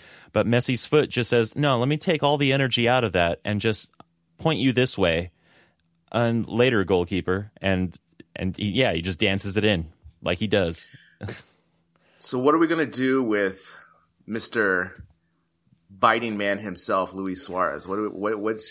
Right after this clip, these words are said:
Speaker 2: what's your feeling? Are you nervous? I'll tell you personally, I think, uh, he needs to, I don't know, he just needs to work on his offsides. That, that is just killing me so much because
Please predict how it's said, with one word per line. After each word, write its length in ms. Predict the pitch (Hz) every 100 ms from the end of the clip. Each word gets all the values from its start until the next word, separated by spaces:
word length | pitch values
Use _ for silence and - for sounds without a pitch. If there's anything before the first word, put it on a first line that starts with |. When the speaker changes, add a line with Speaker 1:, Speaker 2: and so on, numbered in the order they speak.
| 104
Speaker 2:
what's 280 | 98 113 113
your 120 | 95
feeling? 340 | - 107 92
Are 80 | 87
you 160 | 90 90
nervous? 680 | 92 101 107 113 110 - - - _ - _ -
I'll 160 | 117
tell 220 | - 160
you 240 | 135 127 - _ -
personally, 500 | 139 139 135 117 110
I 180 | 107 110
think, 460 | - 117 98 - -
uh, 360 | 87 87 85 82 - _ _ _
he 240 | - 135
needs 440 | 131 139 143 -
to, 580 | - - 113 101 95 90 _ _ _ _ _ _ _ _ -
I 100 | 117
don't 120 | 120
know, 120 | 120
he 140 | 101 110
just 180 | 127 123
needs 240 | 135 139
to 140 | - 107
work 360 | 92 123 139
on 100 | 156
his 120 | 117 123
offsides. 600 | 123 - 123 139 98 107
That, 340 | 117 92 92
that 140 | 123
is 140 | 139 127
just 200 | 113 -
killing 440 | - 139 180 135
me 160 | 92 82
so 200 | - 107
much 300 | 101 123 -
because 460 | 104 110 98 -